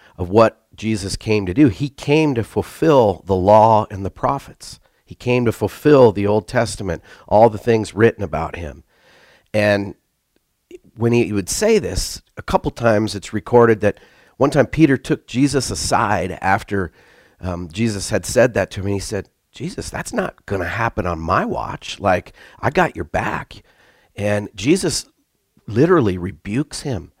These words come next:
and he tells him, "Peter, you don't have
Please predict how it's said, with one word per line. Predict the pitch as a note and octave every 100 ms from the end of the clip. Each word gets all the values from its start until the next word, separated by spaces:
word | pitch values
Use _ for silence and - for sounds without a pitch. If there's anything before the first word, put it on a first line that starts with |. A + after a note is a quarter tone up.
| _ _ _ _ -
and | G2 G#2
he | G2
tells | - D3 C3+
him, | B2+ G#2
"Peter, | - C#3 D3 B2+
you | A2 D#3+
don't | E3+ -
have | G#2+ B2 A#2 A2